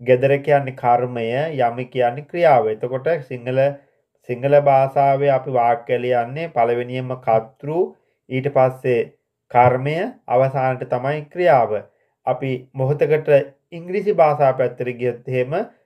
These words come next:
මම ගෙදර යනවා කියලා ලියන්නේ "I go home" කියලා. එතකොට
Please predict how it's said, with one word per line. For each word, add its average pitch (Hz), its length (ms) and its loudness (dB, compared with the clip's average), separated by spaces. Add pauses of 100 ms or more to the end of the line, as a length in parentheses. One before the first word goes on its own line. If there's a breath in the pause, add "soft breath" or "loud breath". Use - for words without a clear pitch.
(140)
මම 131 260 4
ගෙදර 165 280 0
යනවා 139 320 2
කියලා 127 240 -4
ලියන්නේ 123 420 -2 (120)
"I 151 140 4
go 165 200 2 (100)
home" 135 340 -2
කියලා. 131 360 0 (440 loud breath)
එතකොට 151 400 2